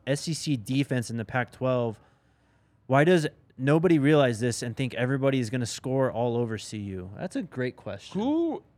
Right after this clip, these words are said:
Speaker 2: in the world is talking about people scoring all over C U?
Speaker 1: Well,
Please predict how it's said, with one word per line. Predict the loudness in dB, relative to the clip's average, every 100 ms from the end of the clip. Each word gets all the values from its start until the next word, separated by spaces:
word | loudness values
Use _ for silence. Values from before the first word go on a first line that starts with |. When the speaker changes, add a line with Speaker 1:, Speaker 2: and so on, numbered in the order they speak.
| _ _ -10
Speaker 2:
in | -6
the | -4
world | 0 2 2 2
is | -2
talking | 0 2 2
about | 0 -2
people | -2 -4 -6
scoring | -8 -4 0 0 0
all | 0
over | -2 -4
C | -8 -8 -6
U? | -8 -12 _ _ _ _ _ _
Speaker 1:
Well, | 0 4 4 0